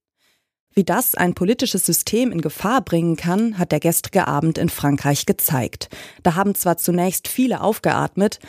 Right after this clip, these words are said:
statt dem rechtsradikalen Rassemblement National von Marine Le Pen landete überraschend das Linksbündnis Neue Volksfront auf Platz eins. Auch Präsident Emmanuel Macrons Mittebündnis konnte sich an den Rechten vorbei noch auf Platz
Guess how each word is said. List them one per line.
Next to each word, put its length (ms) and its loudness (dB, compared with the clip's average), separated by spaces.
statt 300 0
dem 100 2
rechtsradikalen 840 0
Rassemblement 800 0
National 560 0
von 200 -2
Marine 320 0
Le 120 0
Pen 320 0
landete 340 0
überraschend 560 2
das 160 0
Linksbündnis 800 0
Neue 240 2
Volksfront 720 0
auf 200 -4
Platz 300 -4
eins. 480 -2
Auch 220 0
Präsident 600 0
Emmanuel 480 2
Macrons 560 0
Mittebündnis 760 0
konnte 280 0
sich 240 -2
an 80 2
den 100 0
Rechten 380 0
vorbei 460 0
noch 160 0
auf 180 -2
Platz 240 -2